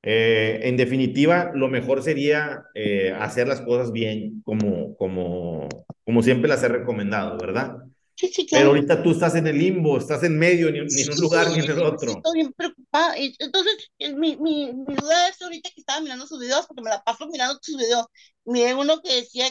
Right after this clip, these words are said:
Speaker 2: que el tiempo, pues, aunque no, aun-, o sea, ella me despidió verbalmente, yo no le firmé nada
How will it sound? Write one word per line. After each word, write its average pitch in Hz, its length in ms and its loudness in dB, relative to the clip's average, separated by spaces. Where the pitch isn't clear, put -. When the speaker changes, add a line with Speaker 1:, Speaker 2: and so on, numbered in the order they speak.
Speaker 2:
que 262 420 -2
el 262 240 0
tiempo, 254 460 -4
pues, 170 240 -14
aunque 254 320 -2
no, 247 100 0
aun-, 254 200 0
o 226 40 -8
sea, 233 160 2
ella 277 160 2
me 381 100 -2
despidió 269 380 -4
verbalmente, 277 960 -4
yo 220 100 -6
no 285 120 -6
le 427 140 -8
firmé 220 320 -6
nada 302 440 -2